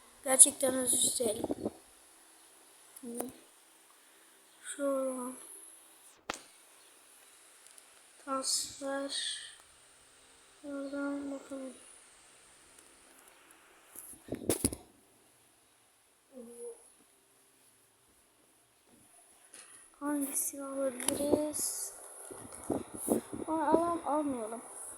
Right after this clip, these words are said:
Para kasalım. Bu sefer karşı takımda biraz değişiklikleri var.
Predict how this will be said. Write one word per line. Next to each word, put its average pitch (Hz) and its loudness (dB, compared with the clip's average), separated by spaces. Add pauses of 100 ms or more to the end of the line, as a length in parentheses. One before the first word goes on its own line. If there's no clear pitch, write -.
(340)
Para 277 2
kasalım. 254 -2 (1120)
Bu 285 -2
sefer 285 0
karşı 247 -2
takımda 254 -2
biraz 240 -2
değişiklikleri 233 -6
var. 226 -4